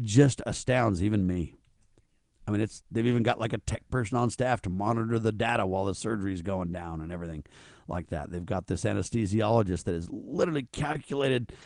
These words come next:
mathematically the portions of, of administration of, of medical through your vein that they should give you. I mean, he knows how to time it perfectly in the right amount based on your weight and if you're a male or female, and all these factors come into play. And,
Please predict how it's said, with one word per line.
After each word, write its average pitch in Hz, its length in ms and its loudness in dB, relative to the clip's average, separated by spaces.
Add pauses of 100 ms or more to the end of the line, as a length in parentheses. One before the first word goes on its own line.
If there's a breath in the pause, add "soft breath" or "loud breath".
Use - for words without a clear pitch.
(120)
mathematically 120 720 2
the 101 120 0
portions 127 540 2
of, 101 240 0 (240)
of 98 100 -2
administration 113 720 0
of, 92 260 -2
of 92 220 -4
medical 120 440 0 (480 soft breath)
through 123 140 2
your 107 140 4
vein 127 340 4
that 110 100 0
they 104 120 0
should 98 220 -4
give 131 200 6
you. 107 240 6 (360 soft breath)
I 120 60 0
mean, 123 120 6
he 117 100 6
knows 120 260 6
how 104 80 2
to 95 100 -2
time 156 360 2
it - 140 2
perfectly 160 380 2
in 151 80 6
the 113 80 4
right 104 160 0
amount 110 380 0
based 113 220 0
on 95 100 2
your 85 160 0
weight 147 420 2
and 101 120 -2
if 85 120 -6
you're 90 100 -2
a 87 40 -2
male 127 340 2
or 113 80 0
female, 143 540 -2
and 110 80 0
all 135 180 4
these 143 200 8
factors 135 420 -2
come 135 160 0
into 113 160 2
play. 120 320 2
And, 104 160 0